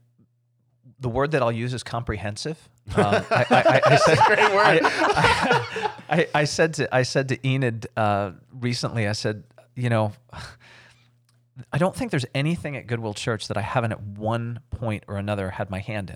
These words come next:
Speaker 1: in."
Speaker 2: Mm.
Speaker 1: And, and so when you have that comprehensive experience of church ministry,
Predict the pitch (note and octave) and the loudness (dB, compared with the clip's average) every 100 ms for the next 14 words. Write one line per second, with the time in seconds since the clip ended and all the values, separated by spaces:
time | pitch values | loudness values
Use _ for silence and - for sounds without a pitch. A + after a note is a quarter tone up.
0 | - D#2+ E2 D#2+ C#2+ A2+ - A#2 A2 - | -16 -12 -10 -10 -8 -10 -6 -6 -6 -2
1 | B2+ A#2 A2+ A#2 A2+ A#2+ C#3 D3 C#3 A#2 | -2 0 -2 -4 -6 -8 -6 -6 -2 0
2 | A2 - - - - - D3 D#3+ D3+ C#3+ | 0 -4 -20 -20 -16 -6 -4 -4 -6 -6
3 | B2 A#2+ - G2+ G#2 - - A2+ A2 A2 | -6 -8 -8 -8 -8 -10 -10 -8 -6 -6
4 | F#2+ - F#2 - G2+ - G2+ G2+ - - | -8 -12 -12 -12 -12 -10 -8 -8 -10 -12
5 | F#2 | -16